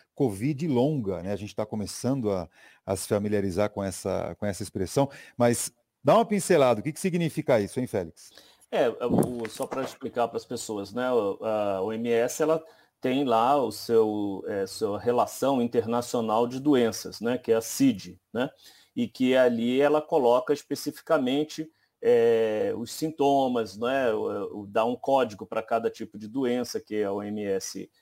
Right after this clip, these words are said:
Speaker 2: é, reconhece, né, e aí é que entra uma, uma questão importante, assim, pra gente dar um,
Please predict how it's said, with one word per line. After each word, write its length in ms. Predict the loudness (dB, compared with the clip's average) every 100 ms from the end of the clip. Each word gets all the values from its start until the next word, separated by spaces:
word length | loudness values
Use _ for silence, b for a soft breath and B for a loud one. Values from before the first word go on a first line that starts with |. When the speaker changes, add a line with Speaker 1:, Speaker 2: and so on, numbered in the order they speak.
| _
Speaker 2:
é, 180 | -6 -2
reconhece, 920 | -2 -2 -2 0 2 2 0 -4 -8 -10 _
né, 180 | 0 0 b b b
e 220 | 4 6 8
aí 320 | 6 6 6
é 100 | 4
que 220 | 4 4
entra 220 | 4 0
uma, 240 | -2 -2 -2
uma 200 | -6 -6
questão 320 | -10 -4 -4
importante, 720 | -2 -4 -6 0 4 4 2
assim, 300 | -6 -4 -6 -4
pra 140 | -4
gente 260 | -4 -8 -8
dar 240 | -2 -2
um, 180 | -2 -8